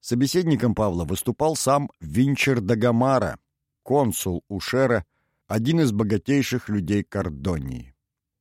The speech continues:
И вот в его внешнем виде не было ничего легкомысленного или цепарского. Несмотря на то, что на борту находились лишь близкие люди, можно сказать, друзья, Дагомара не расслаблялся и не изменял себе.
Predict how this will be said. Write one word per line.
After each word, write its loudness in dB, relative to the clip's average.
И -2
вот -2
в -6
его 2
внешнем 0
виде -2
не 0
было 0
ничего 0
легкомысленного -2
или -2
цепарского. -8
Несмотря 0
на 2
то, 0
что -6
на 2
борту -2
находились 0
лишь 0
близкие 0
люди, -2
можно -2
сказать, -4
друзья, 0
Дагомара 2
не 4
расслаблялся 2
и 4
не 4
изменял 2
себе. -2